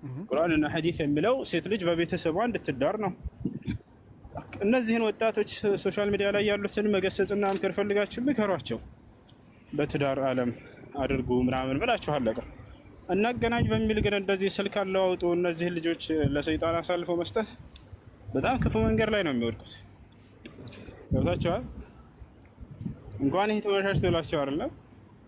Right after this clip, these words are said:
Speaker 2: መጥፎ ነው፣ መጥፎ ነው። ይሄ ነገር ቢተው ነው። አላህ በቁርአን ላይ ሴት ልጅ በምን መልኩ እንደምትገባ ሲናገር "ፈንኪሑሁነ ቢኢዝኒ አህሊሂነ" ይላል። ሴቶችን በቤተሰቦቻቸው ፈቃድ አግቧቸው ነው ያለው። ቤተሰብ ነው ይሄን ጉዳይ እንትን ማለት ያለበት።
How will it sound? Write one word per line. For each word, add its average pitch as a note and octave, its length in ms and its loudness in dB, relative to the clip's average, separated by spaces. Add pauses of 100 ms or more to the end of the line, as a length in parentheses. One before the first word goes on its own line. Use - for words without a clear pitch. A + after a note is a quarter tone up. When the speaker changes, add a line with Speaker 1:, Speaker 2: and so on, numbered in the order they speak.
(640)
Speaker 2:
መጥፎ C#3 260 -2
ነው፣ C3+ 180 2
መጥፎ C#3+ 240 0
ነው። B2 120 0
ይሄ D3+ 180 0
ነገር D#3 240 0
ቢተው C#3+ 360 0
ነው። G2+ 120 -4 (460)
አላህ D3+ 260 0
በቁርአን D#3+ 420 0
ላይ F#3+ 140 2 (760)
ሴት E3 260 -2
ልጅ F3 160 -2
በምን E3 300 2
መልኩ F3 240 2
እንደምትገባ D#3 760 0
ሲናገር D3 500 2
"ፈንኪሑሁነ F3 720 0
ቢኢዝኒ D3 440 2
አህሊሂነ" C#3+ 500 0
ይላል። F#2+ 220 -4 (580)
ሴቶችን G3 480 0
በቤተሰቦቻቸው D#3 880 0
ፈቃድ C#3+ 300 2
አግቧቸው A#2 480 0
ነው A#2+ 120 0
ያለው። F#2+ 200 -6 (840)
ቤተሰብ A#3 460 2
ነው G3 120 4
ይሄን F3 220 0
ጉዳይ D#3 280 2
እንትን F#3+ 220 0
ማለት C3+ 240 0
ያለበት። - 420 0